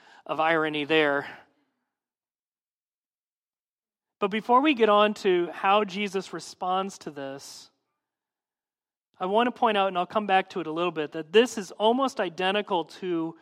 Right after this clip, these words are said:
a story with two blind men back in Matthew chapter nine. Uh, but there's also gonna be some differences here. But we'll see that in a bit. But now let's first look at how Jesus responds.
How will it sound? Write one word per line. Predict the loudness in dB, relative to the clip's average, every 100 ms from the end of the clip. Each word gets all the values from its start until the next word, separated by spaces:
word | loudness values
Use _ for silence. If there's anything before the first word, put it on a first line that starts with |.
| _ _ _
a | -18
story | -16 -10 -2 2 2 2 0
with | -4 -10
two | -12 -8 -6
blind | -2 0 0 -2
men | -6 -4
back | 0 0 -2
in | -10
Matthew | -6 -6 -6 -14
chapter | -10 -6 -6 -8 -14
nine. | -10 -10 -10 -16 -20 _ _ _ _ _ _ _ _ _ _ _ _
Uh, | -10 -8
but | -8 -14 _ _ _ _ _ _ _ -6
there's | 2
also | 2 2 -6
gonna | -6
be | -6
some | -8 -8 -8
differences | -8 -6 -10 -10 -14 -12
here. | -8 -8 -8 _ _ _ _ _ _ _ _ -14
But | -10
we'll | -8
see | -4 2
that | 2
in | 2
a | -4
bit. | -8 -10 -12
But | -8
now | 0 2
let's | 2 0 -2
first | 0 0 0 -4
look | -4 -4 -10 -20 _ _ _ _ _ _ _ _ _ _ _ _ -20
at | -8
how | 0 2 2
Jesus | -2 -8 -6 -10 -14
responds. | -18 -14 -10 -10 -10 -16 -20